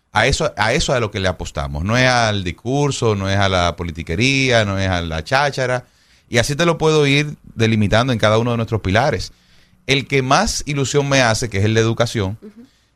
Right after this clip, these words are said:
Speaker 1: nosotros estamos plo-, planteando que en nuestros primeros cien días de, de asumir la curul, vamos a presentar un proyecto de ley de reforma del sector educativo. ¿Por qué? Porque en diez años de nosotros haber implementado el cuatro por ciento de la educación, estamos peor que antes.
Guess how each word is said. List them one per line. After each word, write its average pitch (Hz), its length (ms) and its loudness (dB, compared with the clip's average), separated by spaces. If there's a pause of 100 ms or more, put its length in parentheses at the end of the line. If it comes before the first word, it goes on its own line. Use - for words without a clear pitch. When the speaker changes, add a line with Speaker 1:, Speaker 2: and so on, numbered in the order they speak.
(260)
Speaker 1:
nosotros 104 380 2
estamos 123 280 0
plo-, 135 280 0
planteando 123 680 0 (500)
que - 100 -2
en 101 60 4
nuestros 98 280 2
primeros 104 380 2
cien 131 200 0
días 127 360 2
de, 127 420 0
de 117 320 2
asumir 120 400 0
la 95 120 2
curul, 120 400 0 (200)
vamos 104 240 2
a 110 60 4
presentar 113 440 0
un 95 100 -4
proyecto 95 400 -2
de 117 80 4
ley 107 160 2
de 104 100 2
reforma 104 540 0
del 87 100 -2
sector 87 320 -2
educativo. 76 560 -2 (540)
¿Por 156 180 2
qué? 87 260 -2
Porque 113 260 -2
en 127 120 0
diez 202 320 2
años 151 340 2
de 110 120 2
nosotros 120 340 2
haber 123 260 4
implementado 110 520 2
el 95 100 0
cuatro 110 240 0
por 104 140 -2
ciento 101 240 0
de 92 40 2
la 90 60 2
educación, 87 400 0
estamos 98 320 0
peor 107 400 2
que 78 140 -6
antes. 67 400 -12